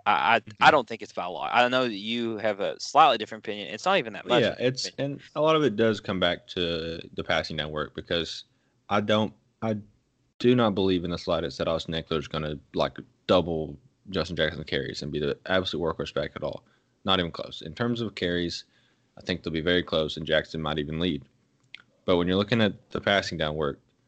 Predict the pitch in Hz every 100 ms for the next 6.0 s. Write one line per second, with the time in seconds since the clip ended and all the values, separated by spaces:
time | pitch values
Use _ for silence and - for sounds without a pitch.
0 | _ 95 107 104 104 95 92 - 90 85
1 | 90 90 87 85 - 80 - - - 90
2 | 92 90 87 80 78 82 85 92 82 76
3 | 76 - _ _ _ _ - 80 80 82
4 | 82 - 85 80 95 80 107 82 80 82
5 | 78 113 151 135 - 95 101 101 82 73